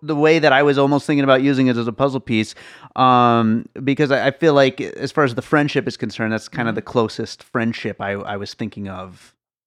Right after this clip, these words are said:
Speaker 2: Yeah, the, you know, the thing is, they just, uh, it's kinda hard to put into words, is that they just kinda feel the same. Like, how they're shot, the music, how they're, you know, the, the light choices,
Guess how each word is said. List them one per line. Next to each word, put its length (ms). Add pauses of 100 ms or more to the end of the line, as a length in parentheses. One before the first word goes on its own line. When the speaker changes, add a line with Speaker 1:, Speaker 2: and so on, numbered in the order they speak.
(120)
Speaker 2:
Yeah, 180
the, 160
you 120
know, 40
the 80
thing 160
is, 80
they 140
just, 300 (460)
uh, 160 (180)
it's 180
kinda 240
hard 180
to 60
put 160
into 180
words, 380
is 160
that 100
they 160
just 200
kinda 220
feel 420
the 100
same. 420 (720)
Like, 300 (440)
how 260
they're 180
shot, 680 (440)
the 100
music, 760 (640)
how 140
they're, 220
you 100
know, 260
the, 180
the 160
light 440
choices, 880